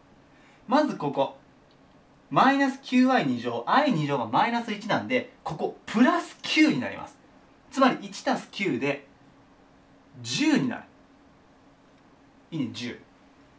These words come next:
で、上、計算していくと、まずここだね。Iの二乗がマイナス一だから、ここがプラス三になる。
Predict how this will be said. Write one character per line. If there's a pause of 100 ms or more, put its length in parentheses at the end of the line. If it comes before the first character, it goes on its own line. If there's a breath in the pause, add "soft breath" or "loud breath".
(140)
で、 (180)
上、
計
算
し
て
い
く
と、
ま
ず
こ
こ
だ
ね。 (240)
I
の
二
乗
が
マ
イ
ナ
ス
一
だ
か
ら、
こ
こ
が
プ
ラ
ス
三
に
な
る。